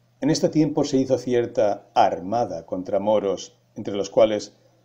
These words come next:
fue mi padre, que a la sazón estaba desterrado por el desastre ya dicho, con cargo de acemilero de un caballero que allá fue, y con su señor, como leal criado,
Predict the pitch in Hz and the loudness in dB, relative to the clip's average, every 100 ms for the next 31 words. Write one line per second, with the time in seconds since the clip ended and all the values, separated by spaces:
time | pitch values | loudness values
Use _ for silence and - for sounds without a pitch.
0 | _ _ 160 160 - 113 - 78 - _ | _ _ 0 0 0 -2 -4 -10 -16 _
1 | _ _ _ _ _ 135 113 113 - 123 | _ _ _ _ _ 4 4 0 0 0
2 | 123 - 120 107 104 - 104 113 98 95 | 0 -2 -2 0 -4 -6 -2 0 2 -2
3 | - - - 143 139 131 135 143 - 90 | -8 -20 -4 2 2 2 2 0 -2 -8
4 | 92 101 113 - 98 92 - _ _ - | -4 -4 -4 -8 -10 -10 -16 _ _ -8
5 | 104 95 117 113 113 110 104 101 - - | -6 2 4 4 2 -2 -2 -4 -10 -16
6 | - 110 123 107 101 113 120 113 110 104 | -10 -4 -4 -2 -2 0 0 0 -4 -2
7 | 110 101 110 101 90 - 90 98 - 107 | 0 0 0 -2 -4 -6 -4 -4 -2 -6
8 | 82 - _ _ _ _ - - - - | -6 -14 _ _ _ _ -12 -4 -4 -4
9 | - 110 123 107 - _ _ _ - 123 | -6 -4 -4 -6 -12 _ _ _ -2 -2
10 | 113 107 113 120 120 117 120 101 82 - | 0 4 4 4 0 -4 -2 -4 -6 -16